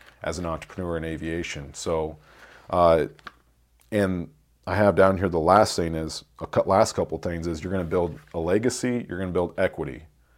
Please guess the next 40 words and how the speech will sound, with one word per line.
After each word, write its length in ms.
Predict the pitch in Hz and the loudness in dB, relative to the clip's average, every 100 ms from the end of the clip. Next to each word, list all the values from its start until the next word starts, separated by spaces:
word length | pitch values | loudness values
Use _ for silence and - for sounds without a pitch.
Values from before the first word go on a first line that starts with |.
| _ _ _ | _ _ _
um, 460 | - 85 82 80 78 76 | -8 -4 -4 -6 -10 -10
in 120 | 92 | -8
a 60 | 82 | -6
company. 480 | - 90 - 62 - _ _ | -6 -6 -8 -16 -20 _ _
You 80 | 85 | -10
know, 120 | 80 | -2
that's 260 | 90 92 | -2 -2
mo-, 200 | 90 90 - | -6 -10 -4
that's 220 | 98 - | -4 -2
something 400 | 113 104 101 90 - | -4 0 -2 -2 -8
that 120 | 90 | -6
you 100 | 87 | -6
can 140 | 90 73 | -8 -10
hand 260 | 82 98 | -8 -4
off 200 | 92 87 | -2 -2
to 100 | - | -6
your 100 | 73 | -10
family, 520 | - 101 104 107 107 110 _ _ _ | -6 -4 -2 -2 -6 -10 _ _ _
you 100 | 92 | -12
can 160 | - 76 | -10 -12
sell 400 | - 101 98 98 | 0 2 4 4
later, 460 | 95 92 92 90 _ _ _ _ _ | 2 0 -4 -8 _ _ _ _ _
um, 380 | 87 82 80 78 | -6 -4 -4 -6
so 180 | 73 87 | -6 0
that's 220 | 87 - | 0 -2
nice. 440 | 76 64 67 - _ _ | -8 -10 -12 -16 _ _
And 180 | 90 92 | -4 0
then 360 | 92 90 85 _ _ _ _ _ | 0 -2 -6 _ _ _ _ _
the 100 | - 90 | -6 0
relationships. 1040 | 95 98 101 - 87 - 67 - - - _ _ - | 4 6 4 2 -8 -6 -8 -10 -14 -14 _ _ -10
I 80 | |
mean, 460 | 90 87 85 82 80 _ _ _ _ | -6 -6 -6 -8 -12 _ _ _ _
I 100 | 87 | -2
gotta 280 | 87 104 104 | 4 6 4
be 120 | 95 | 0
honest 340 | 90 87 80 | -2 -4 -6
with 200 | 71 69 | -10 -10
you. 80 | 73 | -8
I 100 | 73 | -8
think 400 | 76 104 95 - | -2 0 0 -8